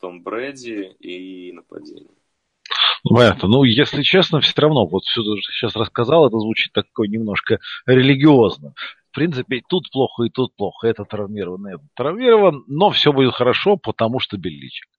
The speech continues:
Speaker 1: Нет,
Speaker 2: Ну,
Speaker 1: ну, в защите не будет хорошо, я же сказал как
Speaker 2: ну
Speaker 1: раз.
Speaker 2: да,
Speaker 1: Э,
Speaker 2: да.
Speaker 1: нет, я не жду абсолютно. Я, я считаю, что у них ш-, никаких шансов сделать хорошо. Я просто не вижу, за счет чего. Но просто это же Н Ф Л. У Канзаса абсолютно донная защита.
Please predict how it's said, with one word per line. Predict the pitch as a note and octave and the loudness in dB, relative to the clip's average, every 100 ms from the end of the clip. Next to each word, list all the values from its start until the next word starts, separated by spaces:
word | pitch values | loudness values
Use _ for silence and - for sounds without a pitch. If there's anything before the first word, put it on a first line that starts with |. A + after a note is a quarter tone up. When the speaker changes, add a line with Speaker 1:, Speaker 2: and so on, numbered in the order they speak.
| - - | -12 -8
Speaker 1:
Нет, | B2+ C3+ | -2 -2
Speaker 2:
Ну, | |
Speaker 1:
ну, | B2 | -2
в | G2 | -4
защите | B2 B2+ - F#3+ G3+ | -4 -4 -6 -10 -8
не | E3 | -10
будет | A#2+ D3 | -12 -16
хорошо, | - C3 - G#2+ | -14 -16 -12 -12
я | G2 | -12
же | |
сказал | - - G2 F#2+ E2+ | -14 -20 -12 -10 -10
как | - E2+ | -12 -14
Speaker 2:
ну | G#2 | -10
Speaker 1:
раз. | F#2 G#2 - - | -10 -10 -18 -18
Speaker 2:
да, | |
Speaker 1:
Э, | E2 D#2+ | -16 -16
Speaker 2:
да. | E2 - | -12 -10
Speaker 1:
нет, | - - | -8 -10
я | F2+ G2 | -8 -8
не | A#2 | -8
жду | G#2 G2+ B2 | -12 -8 -6
абсолютно. | C3 - G2+ G2+ - G2 | -6 -8 -8 -8 -10 -16
Я, | D#2 F#2+ F#2 | -10 -10 -10
я | G2 G#2 | -10 -10
считаю, | - B2 A2+ | -10 -8 -8
что | - A2+ A2 | -8 -14 -12
у | G#2+ | -14
них | A#2 - | -14 -16
ш-, | - B2+ | -18 -18
никаких | A#2+ A#2 B2+ | -18 -18 -16
шансов | - G2 G#2 - G#2 | -8 -8 -8 -14 -20
сделать | - F#2+ E2 - - | -18 -16 -16 -18 -20
хорошо. | - - - - | -20 -20 -20 -20
Я | |
просто | - F2+ - | -20 -20 -16
не | G#2+ A2 | -16 -12
вижу, | G2+ E2+ | -12 -14
за | E2 | -16
счет | - F#2+ | -12 -12
чего. | - - F#2+ - _ _ _ | -12 -12 -12 -14 _ _ _
Но | A2 C3 D#3 D#3 _ _ _ - - | -6 -2 -2 -4 _ _ _ -20 -10
просто | D#3 - G#3 | -10 -8 -12
это | G3+ | -12
же | F#3 A3 | -14 -14
Н | B3+ | -14
Ф | C4 E4+ | -14 -10
Л. | C#4+ A#2 | -10 -10
У | G#2 A#2+ | -12 -14
Канзаса | C3 F3 D3+ G#3+ - | -14 -12 -10 -12 -10
абсолютно | C#3+ - D#3 F#3 C3 | -12 -10 -12 -12 -18
донная | G#2 A2 G#2 F#2+ F2+ | -14 -14 -14 -16 -18
защита. | F2 E2 - F2+ E2+ - | -20 -20 -20 -20 -20 -20